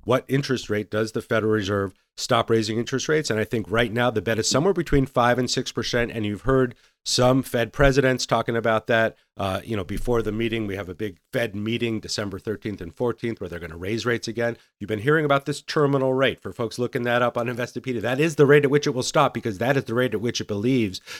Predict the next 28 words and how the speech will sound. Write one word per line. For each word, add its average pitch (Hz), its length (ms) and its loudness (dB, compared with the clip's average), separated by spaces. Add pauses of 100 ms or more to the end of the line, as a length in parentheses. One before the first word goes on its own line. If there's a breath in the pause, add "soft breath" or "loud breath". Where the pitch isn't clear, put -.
there'll 107 120 -2
be 107 140 0
some, 120 340 2 (200 soft breath)
uh, 107 220 2
it, 107 160 -10 (220)
some 120 600 2 (120)
equilibrium 131 640 4
in 98 80 0
terms 107 260 0
of 101 100 -4
the 92 100 -6
decline 123 680 2
in, 110 360 2 (300 soft breath)
uh, 98 180 -2
inflation 160 640 4 (320)
and 113 480 2
the 101 300 -4
rise 131 460 4
in 120 80 4
unemployment, 127 720 2 (180)
but 101 120 -2
also 113 300 0
a 95 60 -6
cooling 131 560 2
down 110 360 4
of 92 100 -6
the 101 100 -2
overall 98 600 -2